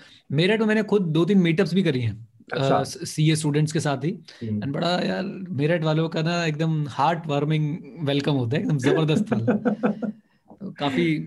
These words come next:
Speaker 1: एंजॉय किया मैंने मेरठ मुजफ्फरनगर में।
Speaker 2: अरे मेरठ, मेरठ, मेरठ मुजफ्फरनगर बहुत बढ़िया जगह है, पर चलो आपने सीए की बात छेड़ ही दी है, तो मेरे को ये बताओ कि ये म-, मेरा सीए का एक्सपीरियंस ना बहुत वियर्ड सा है।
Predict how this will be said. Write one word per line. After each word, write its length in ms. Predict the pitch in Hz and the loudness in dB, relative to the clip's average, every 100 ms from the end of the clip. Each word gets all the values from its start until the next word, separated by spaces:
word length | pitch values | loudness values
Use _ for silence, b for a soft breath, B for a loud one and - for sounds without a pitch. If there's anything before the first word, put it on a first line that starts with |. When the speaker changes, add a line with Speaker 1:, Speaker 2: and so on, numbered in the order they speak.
| - | -8
Speaker 1:
एंजॉय 260 | 127 139 151 | -4 0 0
किया 140 | 147 | 0
मैंने 100 | 139 | -2
मेरठ 260 | 135 135 131 | -2 -2 -4
मुजफ्फरनगर 640 | 123 127 - 120 120 113 | -6 -6 -6 -6 -4 -4
में। 0 | |
Speaker 2:
अरे 280 | 110 127 123 | -2 -2 -4
मेरठ, 360 | 110 110 107 107 | -2 0 -2 -2
मेरठ, 300 | 110 113 107 | -6 -6 -6
मेरठ 240 | 113 110 113 | -6 -6 -6
मुजफ्फरनगर 480 | 113 110 107 107 | -6 -4 -2 -2
बहुत 220 | 107 107 104 | 0 -2 -2
बढ़िया 200 | 110 113 | 0 0
जगह 220 | 113 110 | 2 2
है, 100 | - | 2
पर 200 | 156 143 | 0 0
चलो 300 | - 127 123 | -2 2 2
आपने 260 | 123 127 | 4 2
सीए 300 | 123 131 120 | 2 4 4
की 100 | 120 | 4
बात 240 | 117 117 117 | 2 0 0
छेड़ 200 | 143 180 | 2 4
ही 80 | 123 | 4
दी 120 | 113 | 4
है, 200 | 110 107 | 2 2
तो 100 | 117 | 2
मेरे 180 | 113 110 | 2 2
को 120 | 120 | 0
ये 260 | - 120 | 0 0
बताओ 320 | 117 117 110 123 | 2 2 2 2
कि 140 | 135 | 4
ये 400 | 131 127 120 107 - b b b b - | 6 6 4 2 -6 b b b b 0
म-, 520 | 131 123 131 120 170 135 | 4 4 4 6 6 6
मेरा 280 | 135 156 | 6 6
सीए 300 | 175 170 156 | 6 4 4
का 80 | 160 | 6
एक्सपीरियंस 500 | 165 - 156 147 160 175 | 4 2 4 6 4 4
ना 60 | |
बहुत 300 | 165 165 165 - | 4 4 2 -4
वियर्ड 340 | 127 131 139 | 4 4 4
सा 300 | 139 139 - | 4 2 0
है। 160 | - | -4